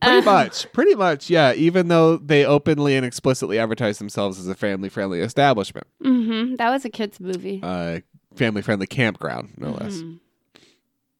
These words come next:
Speaker 1: With Johnny Mnemonic?
Speaker 2: No. <laughs>
Speaker 1: Was that a kid's movie?
Speaker 2: It was not.
Speaker 1: You could tell me anything. I'm not really sure.
Speaker 2: <laughs> There's a talking dolphin in it.
Speaker 1: One star from Liz G.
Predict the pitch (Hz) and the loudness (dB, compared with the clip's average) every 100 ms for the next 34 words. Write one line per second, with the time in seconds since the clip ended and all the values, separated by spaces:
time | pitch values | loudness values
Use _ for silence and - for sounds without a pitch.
0 | _ _ 95 90 98 101 104 117 202 277 | _ _ -8 -2 -2 0 -2 -2 -2 -6
1 | - _ 247 269 - - - - _ _ | -14 _ -6 -4 -6 -14 -20 -20 _ _
2 | _ _ - 466 - 82 101 104 - 135 | _ _ -18 -10 -6 -4 -4 -4 -2 -2
3 | 180 214 233 262 254 - 190 196 190 - | 0 2 2 0 -4 -4 -4 -4 -4 -2
4 | 117 - - 120 107 104 127 117 76 85 | -4 -2 0 2 2 0 0 -2 -4 -2
5 | 226 85 233 269 277 294 311 320 - 330 | 0 2 4 4 4 4 4 2 4 2
6 | - 302 381 - _ - 339 359 285 285 | 2 0 -2 -6 _ -8 -6 -6 -8 -8
7 | 262 240 240 220 220 185 185 196 170 156 | -8 -4 -4 -4 -4 -2 -2 -4 -8 -6
8 | 170 170 202 _ _ _ _ 123 123 - | -6 -8 -14 _ _ _ _ -8 -8 -12
9 | - - - - - _ _ _ _ _ | -16 -16 -20 -20 -20 _ _ _ _ _
10 | _ _ 151 180 240 - 202 190 175 160 | _ _ 2 4 2 2 4 4 2 2
11 | 147 151 143 120 127 120 98 | 2 4 2 0 2 2 -2